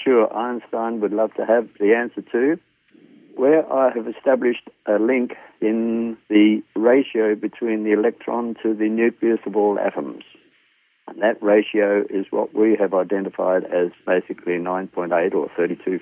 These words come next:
feet per second per second, whatever, whatever. What I have established is a formula to determine the magnetic effects of all the atomic structures, that's the elements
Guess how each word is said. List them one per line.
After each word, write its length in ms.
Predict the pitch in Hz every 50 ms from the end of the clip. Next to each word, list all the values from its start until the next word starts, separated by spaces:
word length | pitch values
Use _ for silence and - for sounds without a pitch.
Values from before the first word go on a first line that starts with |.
| -
feet 200 | 98 92 92 - -
per 80 | - - -
second 260 | - 92 - - 80
per 100 | - 85 - -
second, 280 | - - - 80 85
whatever, 260 | 85 85 85 85 82
whatever. 240 | 85 85 78 - - - - - _ _ _ _ _ _ _ _ _ _
What 200 | - 117 123 127 - -
I 220 | 107 110 107 107
have 220 | 104 101 95 95
established 680 | 101 - - - 113 113 113 101 95 95 110 - - - - - _ _ _ _ _ -
is 300 | 104 104 107 104 104 - - - -
a 140 | - 92 90 - -
formula 460 | - 120 120 120 120 117 110 113 113 110 -
to 200 | - 104 104 104
determine 840 | 95 98 95 - _ - 135 131 131 131 127 127 127 127 131 135 139 _ -
the 380 | - 101 101 98 101 101 101 101 - -
magnetic 640 | 101 104 110 110 107 113 117 127 127 127 120 113 -
effects 480 | - - - - 113 104 95 _ _ - - - - - _ _ -
of 200 | 92 92 90 -
all 380 | - - 113 117 120 123 120 - - _ -
the 320 | - 101 95 95 98 - - _ _ -
atomic 520 | - 92 95 - - 117 117 113 101 98 - - -
structures, 560 | - 117 113 - - - 131 131 131 131 113 -
that's 200 | - 107 95 92 _ _
the 180 | - - 90 95
elements 360 | 98 107 117 117 120 -